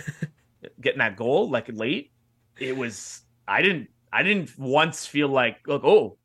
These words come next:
Speaker 2: I, I didn't even do this in the defensive end. Like,
Speaker 1: And
Speaker 2: I just,
Speaker 1: even the
Speaker 2: it was a
Speaker 1: goal
Speaker 2: stress-free game, yeah.
Speaker 1: Yeah, and even the goal that, that the Penguins got, I mean, that, I can't blame Källgren on that at all. It took an unlucky bounce off Engvall.
Speaker 2: No, it was
Speaker 1: Um,
Speaker 2: bad, yeah.
Speaker 1: yeah, that, I don't blame Källgren at all. If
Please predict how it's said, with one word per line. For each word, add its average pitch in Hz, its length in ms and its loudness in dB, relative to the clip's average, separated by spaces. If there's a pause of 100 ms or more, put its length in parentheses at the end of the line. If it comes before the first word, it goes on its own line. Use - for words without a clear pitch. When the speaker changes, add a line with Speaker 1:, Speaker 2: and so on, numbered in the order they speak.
Speaker 2:
I, 135 160 0
I 147 60 4
didn't 190 120 2
even 175 140 0
do 175 100 -2
this 170 200 0
in 151 60 -6
the 131 60 -6
defensive 123 420 -8
end. 101 200 -6
Like, 214 100 0
Speaker 1:
And 269 140 4
Speaker 2:
I 127 100 0
just, 113 320 -10 (460)
Speaker 1:
even 311 220 6
the 339 80 2
Speaker 2:
it - 40 2
was 165 100 6
a 156 40 10
Speaker 1:
goal 170 140 10
Speaker 2:
stress-free 180 360 2
game, 117 300 -2
yeah. 110 120 -2
Speaker 1:
Yeah, 147 280 8
and 214 80 8
even 381 160 4
the 269 80 6
goal 165 220 8
that, 160 220 6
that 147 160 4
the 160 60 -2
Penguins 131 380 -4
got, 123 300 4
I 117 60 2
mean, 131 200 -2
that, 170 360 6 (380)
I 156 120 6
can't 151 260 2
blame 127 380 -2
Källgren 131 420 0
on 123 80 -2
that 113 160 2
at 117 140 2
all. 117 180 2
It 139 100 0
took 165 140 -4
an 156 160 0
unlucky 135 400 -2
bounce 127 300 -4
off 113 200 -2
Engvall. 139 540 0 (220)
Speaker 2:
No, 254 80 8
it - 40 8
was 196 140 8
Speaker 1:
Um, 131 80 8
Speaker 2:
bad, 127 220 6
yeah. 131 80 0 (180)
Speaker 1:
yeah, 214 300 10
that, 226 280 10 (360)
I 254 140 10
don't 240 180 12
blame 185 260 10
Källgren 160 320 8
at 156 60 6
all. 156 120 6
If 262 160 10